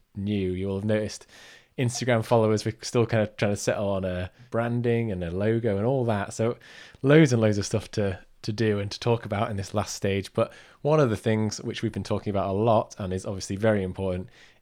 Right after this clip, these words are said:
is sequencing and kind of what order the tracks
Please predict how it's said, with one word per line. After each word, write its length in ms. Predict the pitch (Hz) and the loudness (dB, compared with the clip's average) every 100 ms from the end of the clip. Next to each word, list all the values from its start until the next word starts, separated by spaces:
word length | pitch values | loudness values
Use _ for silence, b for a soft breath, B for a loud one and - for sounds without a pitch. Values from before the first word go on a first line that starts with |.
| - | -4
is 400 | 104 107 101 - _ _ - | 2 2 2 -2 _ _ -12
sequencing 800 | - - 131 - 98 - 92 90 | -6 -2 -2 -2 -6 -4 -4 -4
and 80 | |
kind 160 | 85 101 | -4 -2
of 180 | 92 - _ _ - | -4 -8 _ _ -10
what 320 | 107 123 - | -4 -4 -4
order 360 | 110 113 107 90 | -2 0 0 -2
the 100 | 90 | -4
tracks 500 | - 95 - - | -2 -2 -2 -12